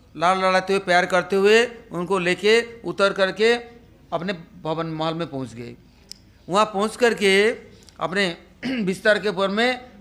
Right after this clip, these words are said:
उसको रख दिया और सुंदर सुंदर नंद भवन के फल मिष्टान्न उनको खिला रहे हैं, मक्खन खिला रहे हैं, राबड़ी खिला रहे हैं, वो खा रहा है, घूम रहे हैं और कृष्ण के गुणगान कर रहे हैं, क्योंकि सिखाया राधा रानी ने,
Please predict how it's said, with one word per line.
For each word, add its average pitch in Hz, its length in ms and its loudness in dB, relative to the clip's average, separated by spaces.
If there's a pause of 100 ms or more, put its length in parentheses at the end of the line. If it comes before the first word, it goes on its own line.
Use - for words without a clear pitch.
(140)
उसको 165 220 -4
रख 147 120 -2
दिया 131 340 -10 (380)
और 226 600 0
सुंदर 226 220 -4
सुंदर 202 600 0 (340)
नंद 180 180 -4
भवन 196 260 0
के 175 120 -6
फल 175 560 0 (600)
मिष्टान्न 180 440 -4
उनको 170 220 -6
खिला 147 280 -2
रहे 131 160 -6
हैं, 120 140 -14 (840)
मक्खन 180 320 -4
खिला 175 220 0
रहे 170 120 2
हैं, 175 80 0
राबड़ी 170 240 0
खिला 165 300 -2
रहे 180 180 4
हैं, - 340 -4 (160)
वो - 60 -18
खा 170 220 0
रहा 202 240 4
है, 226 360 -2
घूम 185 240 -4
रहे 196 220 6
हैं - 340 -2
और 196 260 2
कृष्ण 185 300 -4
के 190 60 -4
गुणगान 175 420 -2
कर 160 100 -2
रहे 147 80 -4
हैं, 147 100 -6
क्योंकि 190 220 -8
सिखाया 196 360 -2
राधा 180 200 -2
रानी 214 220 -4
ने, 220 180 -8